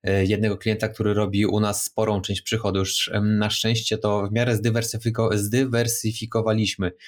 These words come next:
ale jeszcze całkiem spory procent mamy na tym, e, kliencie. Ja przez długi czas uważałem, że zwłaszcza przy takim profilu działalności firmy, jaki ja mam, czyli to są usługi dosyć drogie, wysokomarżowe, no bo to jest I T, więc to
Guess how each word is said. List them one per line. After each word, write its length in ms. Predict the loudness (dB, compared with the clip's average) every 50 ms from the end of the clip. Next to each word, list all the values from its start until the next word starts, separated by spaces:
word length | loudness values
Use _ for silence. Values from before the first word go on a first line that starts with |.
| -20 -10 _
ale 140 | -2 -2 0
jeszcze 180 | 0 -2 -2 -2
całkiem 280 | -2 -2 0 0 -2
spory 280 | -2 -2 -2 -2 -2 -2
procent 340 | -2 -2 -2 -2 -2 -4 -4 -2
mamy 200 | -2 0 0 0
na 100 | 0 -2
tym, 260 | -2 -2 -2 -2 -4 -6 -12 -16 -18 -18 -20 _ _
e, 180 | -4 -2 -2 -2
kliencie. 600 | -2 -2 0 0 2 2 0 0 0 -2 -2 -4 -6 -10 -16 -8 -4
Ja 180 | -2 0 0 0
przez 240 | 0 0 0 0 0
długi 260 | 0 -2 -2 -2 -2
czas 240 | -2 -2 -2 -2 -2
uważałem, 720 | 0 0 2 2 2 2 2 2 2 2 2 2 0 -2 -6 -10 -20 -20 -20 _ _ -6
że 580 | -4 0 2 2 2 4 2 2 0 -2 -4 -4
zwłaszcza 840 | -4 -4 -2 0 0 0 0 0 -2 0 0 2 2 2 2 -2 -4 -12 -16 -10
przy 200 | -6 -4 -2 -2
takim 300 | 0 -2 0 0 0 0
profilu 340 | 0 0 -2 0 0 0 2
działalności 540 | 2 2 2 2 2 2 0 -2 -4 -4 -2
firmy, 320 | -2 0 2 4 4 4
jaki 240 | 2 2 0 0 0
ja 120 | 2 2 2
mam, 160 | 2 0 0
czyli 160 | -2 -2 -2
to 120 | -2 -2
są 220 | -2 0 0 0 0
usługi 840 | 0 0 -2 -2 -2 -2 -2 -2 0 0 0 2 2 0 0 -4 -6 _ _ -20 -20 -20 _ -12
dosyć 480 | -4 -2 -2 0 0 0 -2 -2 -4 -4
drogie, 420 | 0 2 2 2 2 2 2 0 0
wysokomarżowe, 1160 | 0 -2 -2 -2 -2 -2 0 0 2 2 0 0 0 0 0 2 2 2 4 4 2 0 -2 -8 -6 -4
no 80 | -2 0
bo 100 | 0 0
to 80 | 0
jest 180 | 0 0 0 0 0
I 60 | -2
T, 260 | 0 0 0 0 2
więc 180 | 0 -2 -2 0
to 220 | 0 0 0